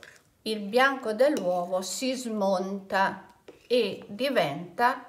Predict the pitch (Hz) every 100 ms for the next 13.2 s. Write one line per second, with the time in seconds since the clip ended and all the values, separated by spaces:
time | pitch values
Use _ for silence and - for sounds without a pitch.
0 | - _ 233 214 190 233 - - - 208
1 | 196 - 240 240 240 233 220 185 170 175
2 | 196 190 - 202 202 185 - 185 175 175
3 | 175 - - - _ _ _ - 247 247
4 | 254 294 - 320 285 226 226 226 220 -
5 | 196 202 - 220 - 214 202 226 233 269
6 | 247 208 170 190 196 - 247 294 285 -
7 | - _ _ - 196 226 240 240 240 233
8 | 254 277 285 - 311 277 220 214 214 -
9 | 220 202 185 156 151 - - 185 185 -
10 | - _ _ _ - - 247 247 185 -
11 | - - - - - 208 196 233 220 262
12 | 247 190 190 190 196 196 226 226 196 156
13 | 127